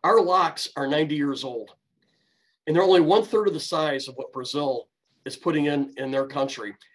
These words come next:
So we can produce grain and protein products at the best price in the world, but if we can't ship them as, as efficiently as other countries,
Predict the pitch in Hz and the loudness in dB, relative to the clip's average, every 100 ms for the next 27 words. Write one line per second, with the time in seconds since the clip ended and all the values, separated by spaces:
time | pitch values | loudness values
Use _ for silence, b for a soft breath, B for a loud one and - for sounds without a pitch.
0 | b - 160 269 - 269 208 202 - 147 | b -8 -4 -4 -4 -4 -4 -4 -6 -2
1 | 170 196 202 143 143 139 185 196 139 127 | 2 2 0 -4 -6 -2 -2 -2 -6 -6
2 | 127 _ _ - 139 143 151 - - _ | -8 _ _ -6 -4 -2 -4 -6 -12 _
3 | _ _ 143 143 135 196 190 196 170 - | _ _ -10 -8 -2 -2 -2 0 0 0
4 | 147 143 170 143 135 196 208 - 208 - | -2 -2 -2 -2 -6 -10 -10 -4 -2 -2
5 | - - 131 127 135 _ _ _ _ _ | -2 -2 -2 -8 -12 _ _ _ _ _
6 | _ _ 139 139 131 - - 139 135 131 | _ _ -6 -6 -6 -12 -6 -6 -4 -8
7 | - 190 190 170 139 135 131 151 151 156 | -2 -2 -2 -4 -2 -2 -2 -4 -2 -4
8 | 175 - 131 - | -6 -8 -10 -12